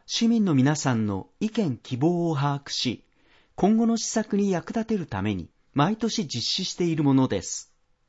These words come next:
その結果の一部をお知らせします。調査にあたり、多くの皆さんにご協力いただきありがとうございました。問い合わせ、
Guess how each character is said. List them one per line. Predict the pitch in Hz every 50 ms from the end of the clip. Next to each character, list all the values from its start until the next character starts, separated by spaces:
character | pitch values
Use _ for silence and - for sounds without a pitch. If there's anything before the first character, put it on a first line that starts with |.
| _ _ _ _ _ _ _ _ _ _ _ _
そ | - - - 165
の | 214 233
結 | 226 - 156 135 -
果 | _ - 220
の | 214 220
一 | 214 202 - - 220
部 | 185 190 147
を | 120
お | 107
知 | 104 - - 180
ら | 165 135
せ | - -
し | - - - 123
ま | 104 92
す。 | 92 - - - - - _ _ _ _ _ _ _ _ _ _ _ _ _ _ _ _ _ _ _ _ -
調 | - 226 240 233
査 | 220 - 190 175
に | 143 131 113
あ | 107 107
た | - 113
り、 | 104 92 92 95 - _ _ _
多 | - 180 214 226
く | 220 -
の | 196 156
皆 | 135 127 131 175 214
さ | 214 - 180
ん | 165 143
に | 127
ご | 113 - 107 104
協 | - - 214 214 202
力 | 202 196 - 185
い | 165 -
た | 170 156
だ | 143 143
き | 135 - 135 120 107 - _ _
あ | - 113
り | 127 180 208
が | 233 214
と | - 165 143
う | 120
ご | 117 123
ざ | - 127
い | 120 117
ま | 110 113 113
し | - -
た。 | - 95 - - _ _ _ _ _ _ _ _ _ _ _ _ _ _ _ _ _ _ _ _ _ _ _ _ _ -
問 | - 127 135 165
い |
合 | 156 143
わ | 131 127
せ、 | 127 - - - 101 92 -